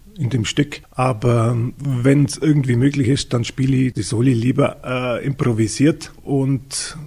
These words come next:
wir improvisieren einfach gern. Und ich glaub, dass wir in Zukunft auch den Weg weiter so, äh, gehen werden und dann auch noch mehr eigene Stücke dann mit einfügen werden.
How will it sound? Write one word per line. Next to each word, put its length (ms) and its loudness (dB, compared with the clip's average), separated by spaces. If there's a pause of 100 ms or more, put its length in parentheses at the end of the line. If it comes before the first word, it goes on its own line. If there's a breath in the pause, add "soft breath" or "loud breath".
(240)
wir 180 4
improvisieren 560 2
einfach 360 -6
gern. 220 -4 (420 loud breath)
Und 400 -2
ich 120 -2
glaub, 220 -2
dass 180 0
wir 80 0
in 100 -4
Zukunft 420 -4
auch 360 -4
den 260 -4
Weg 240 0
weiter 260 -2
so, 380 -2 (680 loud breath)
äh, 180 -4
gehen 320 0
werden 260 -4
und 160 -4
dann 120 -2
auch 200 -6
noch 120 -4
mehr 220 -4
eigene 320 -2
Stücke 420 -6 (120)
dann 320 -6
mit 320 -10 (460)
einfügen 440 -6
werden. 200 -8